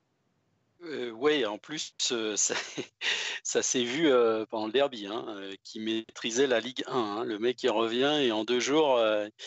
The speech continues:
il nous sort une tactique, euh, franchement, je, je, je sais pas si on est celui qui a parié sur la compo, mais, euh,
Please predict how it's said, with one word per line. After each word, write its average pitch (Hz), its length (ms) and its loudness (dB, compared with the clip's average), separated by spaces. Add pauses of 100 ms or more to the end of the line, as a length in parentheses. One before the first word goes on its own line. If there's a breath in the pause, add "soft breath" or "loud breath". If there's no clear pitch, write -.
(280 loud breath)
il 120 120 -6
nous 120 100 0
sort 147 400 0
une 123 100 -2
tactique, - 560 -8
euh, 101 640 -6 (240)
franchement, 131 520 0
je, 107 140 -4
je, 104 140 -6
je 110 140 -4
sais 117 180 -2
pas 131 160 0
si 117 160 -4
on 113 80 -2
est 107 520 -8
celui 117 500 -10
qui - 120 -2
a 113 60 2
parié 123 460 0
sur 117 260 0
la 107 140 0
compo, 147 360 0
mais, 113 260 0
euh, 110 180 -4